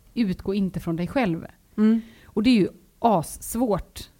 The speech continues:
Speaker 2: Mm.
Speaker 1: eh, tänker jag. <laughs> För man upplever ju ändå världen utifrån sig själv hela tiden.
Speaker 2: Ja.
Speaker 1: Men att faktiskt reflektera kring det. Vad brukar mitt barn, eh, gå igång på? Vad brukar mitt barn vara känslig för? Ja, men om det är läskiga clowner eller
Speaker 2: <laughs>
Speaker 1: nej, men så här, det, man vet ju ändå så här vad ens barn,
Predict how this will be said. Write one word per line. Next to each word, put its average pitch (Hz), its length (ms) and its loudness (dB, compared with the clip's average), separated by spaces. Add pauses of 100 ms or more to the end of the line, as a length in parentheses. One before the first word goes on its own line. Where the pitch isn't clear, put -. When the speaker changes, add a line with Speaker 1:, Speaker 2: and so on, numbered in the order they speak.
(120)
Speaker 2:
Mm. 214 140 6
Speaker 1:
eh, 190 200 2
tänker 190 220 0
jag. 220 140 4
<laughs> 202 80 4
För 226 460 6
man 262 300 8
upplever 240 420 4
ju 247 60 8
ändå 208 140 2
världen 196 340 2
utifrån 190 360 -2
sig 208 100 -2
själv 190 180 0
hela 190 140 0
tiden. 202 380 -2
Speaker 2:
Ja. 180 280 2 (400)
Speaker 1:
Men 226 340 4
att 214 120 -2
faktiskt 196 420 -4
reflektera 220 680 0
kring 277 200 2
det. - 260 -4 (300)
Vad 233 140 2
brukar 233 260 2
mitt - 320 0
barn, 165 380 4
eh, 170 480 0
gå 175 180 2
igång 180 320 2
på? 185 260 -4
Vad 190 160 2
brukar 190 220 -2
mitt 220 320 -2
barn 180 200 0
vara 170 80 0
känslig 175 380 -2
för? 180 60 -4
Ja, 214 140 2
men 233 120 4
om 233 120 4
det 226 60 0
är 202 400 0
läskiga 214 300 -6
clowner 196 680 2
eller 190 480 -2
Speaker 2:
<laughs> - 220 -6
Speaker 1:
nej, 269 120 4
men 294 100 6
så - 60 4
här, 254 80 6
det, 269 220 -4
man 277 220 4
vet 254 280 2
ju 330 40 0
ändå 240 160 2
så 202 80 2
här 202 60 4
vad 196 240 2
ens 196 240 -4
barn, 170 420 0